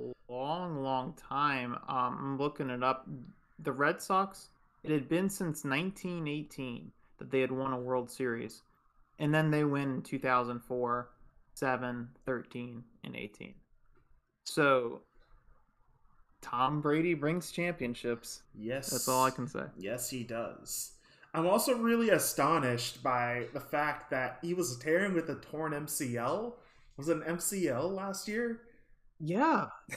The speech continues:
Speaker 1: that isn't. <laughs> I mean, what the
Speaker 2: Uh,
Speaker 1: heck? And at his age? Oh my
Speaker 2: Yeah.
Speaker 1: gosh, this guy's unbelievable.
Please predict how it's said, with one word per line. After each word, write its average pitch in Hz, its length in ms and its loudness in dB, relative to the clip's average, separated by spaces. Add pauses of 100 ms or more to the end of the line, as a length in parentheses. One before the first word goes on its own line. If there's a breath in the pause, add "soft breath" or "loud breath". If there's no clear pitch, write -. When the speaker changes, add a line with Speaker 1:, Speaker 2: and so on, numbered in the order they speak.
(140)
Speaker 1:
that 202 320 -4
isn't. 147 580 -4 (360)
<laughs> - 340 -2
I 226 160 8
mean, 262 200 4
what 262 140 6
the 165 120 6
Speaker 2:
Uh, 135 580 4
Speaker 1:
heck? 165 120 4
And 220 220 4
at 160 280 2
his 170 320 0
age? 147 640 -4 (1120)
Oh 208 220 2
my - 120 4
Speaker 2:
Yeah. 170 340 10
Speaker 1:
gosh, 131 240 4
this 123 100 4
guy's 113 100 -2
unbelievable. 113 640 -6